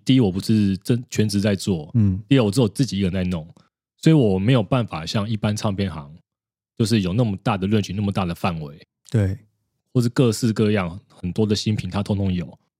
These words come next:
Speaker 1: 我没有这个能力去 handle 这么多，因为其实目前为止每个月的新发行唱片还是非常非常的大。
Speaker 2: 哦，就是大家虽然
Speaker 1: 对，国内外，嗯。
Speaker 2: 可能有些人没在买唱片，但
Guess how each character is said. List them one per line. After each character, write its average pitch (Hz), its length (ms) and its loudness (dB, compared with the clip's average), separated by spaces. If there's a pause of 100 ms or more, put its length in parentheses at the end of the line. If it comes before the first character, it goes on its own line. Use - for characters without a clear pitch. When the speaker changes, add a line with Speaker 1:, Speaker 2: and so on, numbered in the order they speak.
(220)
Speaker 1:
我 101 120 2
没 113 100 4
有 113 100 4
这 117 120 2
个 110 60 4
能 92 200 0
力 101 100 0
去 95 340 0
handle 90 460 -4 (300)
这 120 60 0
么 87 180 -4 (140)
多， 95 140 -2
因 135 40 6
为 147 60 6
其 - 120 0
实 110 160 4 (500)
目 147 120 4
前 110 180 0
为 98 160 0
止 85 440 -8 (220)
每 98 100 -4
个 104 120 0
月 123 140 4
的 101 160 2 (120)
新 110 220 -2
发 113 140 0
行 92 140 -2
唱 101 180 -2
片 101 100 4
还 - 140 -2
是 101 240 0 (120)
非 107 140 2
常 87 200 -4
非 101 100 0
常 82 180 -6
的 76 120 -12
大。 80 320 -14 (240)
Speaker 2:
哦， 101 500 2
就 139 140 0
是 147 120 4
大 147 200 4
家 139 180 4
虽 110 160 6
然 135 140 8
Speaker 1:
对， - 0 -
国 117 80 4
内 - 20 2
外， - 80 -4 (260)
嗯。 92 140 -2
Speaker 2:
可 110 160 4
能 113 180 4
有 110 200 4
些 190 220 2
人 160 140 6
没 107 200 4
在 127 120 4
买 101 200 0
唱 107 220 0
片， 101 180 2
但 113 280 0